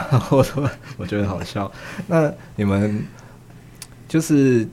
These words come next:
你们一开始的这些经验，会去影响到你们后来在网络上去交朋友吗？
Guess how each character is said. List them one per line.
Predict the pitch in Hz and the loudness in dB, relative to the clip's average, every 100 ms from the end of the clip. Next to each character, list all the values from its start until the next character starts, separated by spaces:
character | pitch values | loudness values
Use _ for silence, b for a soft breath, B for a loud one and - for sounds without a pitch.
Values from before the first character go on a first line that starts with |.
| - - | -12 -12
你 | 110 | -2
们 | 104 104 | 0 2
一 | 139 | 2
开 | - 127 | 2 2
始 | 120 90 | 2 -2
的 | 90 | -2
这 | 107 | 0
些 | 104 98 | 0 0
经 | 104 101 | 0 0
验， | 101 104 92 90 | 2 2 0 0
会 | 113 110 | 2 0
去 | - | 0
影 | 113 98 | 0 0
响 | 95 90 | 0 0
到 | 95 92 | 0 -2
你 | 90 | -2
们 | 82 - | -4 -6
后 | - 113 92 | -4 -2 0
来 | 80 | -2
在 | 82 98 92 - | -2 -2 -2 -4
网 | 95 90 | -2 0
络 | 101 98 | 0 0
上 | - 98 98 | -2 -2 -2
去 | 98 101 95 90 | -4 -4 -2 -4
交 | - 92 95 | -4 -4 -2
朋 | - 87 | -4 -4
友 | 92 78 | -4 -6
吗？ | 65 62 - | -10 -12 -12